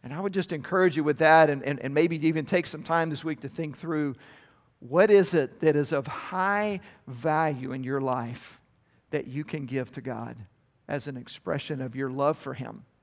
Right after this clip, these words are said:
as an expression of worship. That's the point of all this. And so they would give glory and honor, and they would, they would bow down before God.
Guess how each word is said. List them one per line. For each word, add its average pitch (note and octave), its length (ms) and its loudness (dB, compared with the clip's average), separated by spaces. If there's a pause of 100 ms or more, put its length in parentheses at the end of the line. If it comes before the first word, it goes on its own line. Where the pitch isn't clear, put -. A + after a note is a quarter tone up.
(100)
as C#3+ 220 -4
an C#3 80 -8
expression C#3+ 640 -6 (480)
of B2+ 480 -4 (160)
worship. - 400 -4 (1040)
That's E3+ 340 2
the E3+ 140 -2
point D#3+ 400 -2 (240)
of E3 160 2
all D#3 160 8
this. C3+ 160 -2
And C#3+ 80 -10
so - 100 -2
they F3 140 4
would D#3+ 140 2
give C#3 180 0
glory F3+ 500 6
and D3 160 2
honor, E3+ 540 6
and C#3+ 120 2
they C#3+ 140 4
would, C#3 300 0
they D3 120 4
would C3+ 160 0
bow D3+ 220 8
down D3+ 140 2
before D3 280 -2
God. C#3 220 4